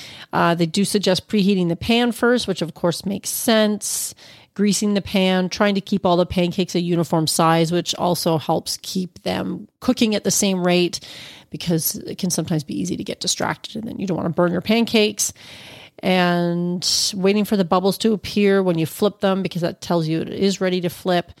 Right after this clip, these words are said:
But what I really liked is that they suggested, and I've never tried this, but freezing them. And I like this idea because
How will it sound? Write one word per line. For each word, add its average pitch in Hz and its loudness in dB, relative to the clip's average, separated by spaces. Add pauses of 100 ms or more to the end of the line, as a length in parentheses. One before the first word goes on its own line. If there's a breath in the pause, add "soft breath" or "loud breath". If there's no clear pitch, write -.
(720 soft breath)
But 208 4
what 220 2
I 294 4
really 240 2
liked 254 0
is - -2
that 214 2
they 226 4
suggested, 196 0
and 196 0
I've 190 0
never 196 0
tried - -8
this, - -2
but - -2 (1400)
freezing 320 0
them. - -8 (720)
And 240 0
I 247 4
like 262 0
this 349 0
idea 170 4
because 185 0